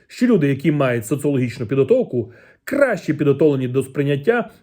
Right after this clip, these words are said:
обґрунтованих рішень щодо соціальних питань та вживають ефективних заходів для їх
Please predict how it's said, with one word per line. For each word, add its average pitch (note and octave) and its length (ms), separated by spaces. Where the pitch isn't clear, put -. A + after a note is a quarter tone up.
обґрунтованих F#3 1000
рішень B2 440
щодо C3+ 300
соціальних B2 560
питань A3 420
та E4 100
вживають G#3+ 560
ефективних E3 880
заходів D3+ 640
для A#2 100
їх B2 320